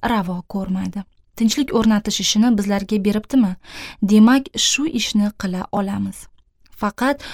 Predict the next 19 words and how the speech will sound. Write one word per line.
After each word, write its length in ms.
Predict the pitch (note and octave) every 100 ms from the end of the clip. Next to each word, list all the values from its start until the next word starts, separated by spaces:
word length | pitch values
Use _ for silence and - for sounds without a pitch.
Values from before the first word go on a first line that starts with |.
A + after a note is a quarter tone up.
| - F#3+
bu 180 | F#3+ D#4+
uchun 280 | D#4+ B3+ B3+
xohish, 760 | - - A#3 A3 - A3+ F3 - - - -
intilish 460 | C4 C4+ A3 G#3 G#3+
bo'lishi 420 | A3+ F#3 - F#3 -
kerak. 320 | - F#3 F#3 - _ G#3+ F#3+
Doimo 500 | A#3 C4+ A3+ F#3+ F#3+ - - -
Xudodan 500 | B3+ C#4+ C#4+ E4 E4
tinchlik 480 | C#4+ C4 C4 C4
o'rnatuvchi 520 | B3 A3 G#3+ G#3 - G#3+
bo'lishingizni 560 | G3+ G3 - F#3+ F#3 F#3+
so'rang. 360 | - F#3+ F#3 F#3+ _ -
U 120 | A#3
sizga 420 | A3+ G#3+ A#3+ A3+ - - -
kerak 460 | A#3+ A3 C4 -
paytda 380 | G#3+ G3 - A#3+ A3+ -
qulay 360 | G#3+ A#3 C#4+ B3+
imkoniyat 600 | A3 - G#3 F#3+ F3+ F3+
beradi. 400 | F#3 F#3 F#3 G3+